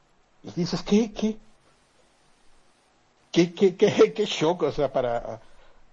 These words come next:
para alguien que no está como acostumbrado ya a que te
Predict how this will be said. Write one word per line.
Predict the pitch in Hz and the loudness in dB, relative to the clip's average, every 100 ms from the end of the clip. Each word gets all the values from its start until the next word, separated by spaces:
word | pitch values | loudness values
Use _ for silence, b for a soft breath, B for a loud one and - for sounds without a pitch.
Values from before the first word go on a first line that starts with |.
| - | -8
para | 123 | -6
alguien | 139 170 | -4 -6
que | 165 | -6
no | 135 | -8
está | 131 156 | -6 -6
como | 156 | -6
acostumbrado | 127 117 - 127 123 139 139 | -6 -8 -10 -8 -4 -2 -2
ya | 131 131 127 | -2 -2 -2
a | 131 | -4
que | 131 | -8
te | 117 101 92 | -12 -12 -14